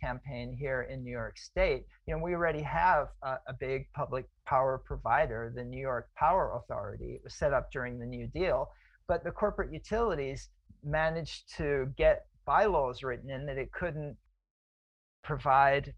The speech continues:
very much power. You know, it provides power for, um, public housing in New York City and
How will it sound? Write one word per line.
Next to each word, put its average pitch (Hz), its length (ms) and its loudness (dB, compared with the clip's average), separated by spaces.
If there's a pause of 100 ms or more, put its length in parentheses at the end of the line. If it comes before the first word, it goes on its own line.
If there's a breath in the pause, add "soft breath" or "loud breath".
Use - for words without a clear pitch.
very 143 160 0
much 127 300 -6
power. 107 420 2
You 120 140 -6
know, 113 160 -2
it 120 120 -10
provides 123 380 -2
power 131 540 2
for, 123 480 0
um, 127 100 -6
public 139 340 -4
housing 139 540 -4
in 147 80 -8
New 147 80 -8
York 143 220 -8
City 143 440 -6
and 131 200 -4